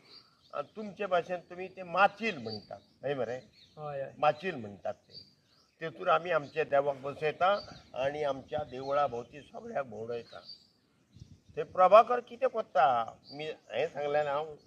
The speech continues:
Speaker 1: देवीचें तें
Speaker 2: हा.
Speaker 1: माचील धरता म्हणून. तो कितें कोत्ता? ना, तो थंय देवाचें हें बी धरता. आं. हो गेलो मरे बिचोले, ताबडतोब. ताबडतोब गेलो आनी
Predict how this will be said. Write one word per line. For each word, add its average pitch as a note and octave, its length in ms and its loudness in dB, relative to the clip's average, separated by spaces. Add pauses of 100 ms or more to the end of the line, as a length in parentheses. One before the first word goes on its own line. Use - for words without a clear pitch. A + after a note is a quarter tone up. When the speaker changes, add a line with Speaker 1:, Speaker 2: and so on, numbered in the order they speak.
(120)
Speaker 1:
देवीचें C3 560 -8
तें B2 200 -12
Speaker 2:
हा. A#2 60 -10
Speaker 1:
माचील A2+ 380 -6
धरता G2 320 -14
म्हणून. G2 220 -20 (840)
तो F#3+ 120 10
कितें A#3 280 2
कोत्ता? F3+ 300 0
ना, G#3+ 220 -4
तो G#3+ 220 -4
थंय G3 240 -6
देवाचें E3 680 0
हें C3+ 140 -6
बी C3+ 160 -8
धरता. G#2+ 720 -10 (520)
आं. A#2+ 440 -2 (1400)
हो A#2 80 -12
गेलो D3+ 340 4
मरे A2 200 -4
बिचोले, G#2+ 580 -12
ताबडतोब. D3+ 800 -2 (1200)
ताबडतोब A2 460 -10
गेलो A#2 340 -8 (640)
आनी A#2 260 -20